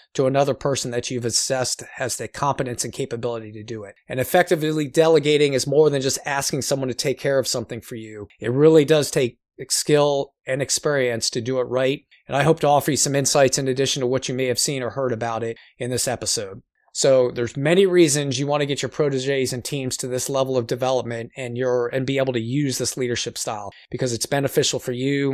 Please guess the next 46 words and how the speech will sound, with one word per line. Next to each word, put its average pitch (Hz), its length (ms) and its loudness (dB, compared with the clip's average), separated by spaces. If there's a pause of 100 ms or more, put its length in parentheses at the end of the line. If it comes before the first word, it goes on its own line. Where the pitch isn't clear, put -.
(120)
and 131 80 -2
it's - 140 -2
definitely 147 340 2
beneficial 127 480 -6
for 123 160 -6
the 120 80 -4
organization. 110 680 -8 (560)
So 107 160 -8
first 185 300 6
of 143 100 0
all, 131 420 4 (300)
it's 139 260 -6
management 139 560 -2
efficiency. 107 640 -4 (520)
Any 143 200 2
of 135 100 0
you 147 180 4
been 143 200 4
involved 131 400 2
in 127 60 0
any 135 160 0
kind 139 240 0
of 120 100 -6
leadership 135 520 0
management 135 640 -4 (140)
in 131 140 0
the 131 100 0
Navy 139 320 4
or 131 120 4
outside 131 640 2
knows 127 720 4 (640)
usually 156 440 4
there's 127 200 0
so 165 280 6
many 156 180 0
things 143 240 0
to 139 60 -4
be 135 120 0
done, 131 400 0
you 131 140 -2
just 170 220 -2
can't 135 180 -4
absolutely 127 520 -4
do 127 180 -2
'em 117 300 -10
yourself. 113 540 -4